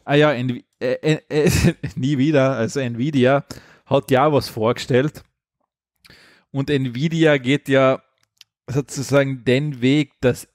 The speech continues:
A I, K I sozusagen bei seinen über die,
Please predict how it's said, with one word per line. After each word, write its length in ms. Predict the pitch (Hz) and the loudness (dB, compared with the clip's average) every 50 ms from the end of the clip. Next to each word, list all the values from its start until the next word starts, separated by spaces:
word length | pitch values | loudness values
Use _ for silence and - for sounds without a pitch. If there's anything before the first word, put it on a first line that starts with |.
| - - | -6 -2
A 520 | 135 131 139 143 - - 120 123 127 135 | 0 2 2 2 0 0 0 2 2 2
I, 200 | 139 139 139 135 _ - | 2 2 0 -2 _ -8
K 320 | - - 127 120 120 127 - - - | -8 -4 0 2 2 2 0 -4 -8
I 340 | 139 127 135 143 147 143 117 | -8 -6 -4 -2 -2 -2 -2
sozusagen 680 | - 143 135 - - 131 120 113 139 135 135 131 127 120 | -2 -4 -6 -6 -6 -6 -2 2 2 2 2 0 -2 -2
bei 120 | - 127 | -4 -4
seinen 460 | 117 - - 143 131 131 135 131 131 127 | -2 -2 0 2 2 2 2 0 -2 -4
über 340 | - - 127 113 123 120 | -4 -4 0 2 2 2
die, 560 | 107 117 117 113 120 120 120 120 120 120 - | 2 2 2 4 4 4 4 2 0 -2 -4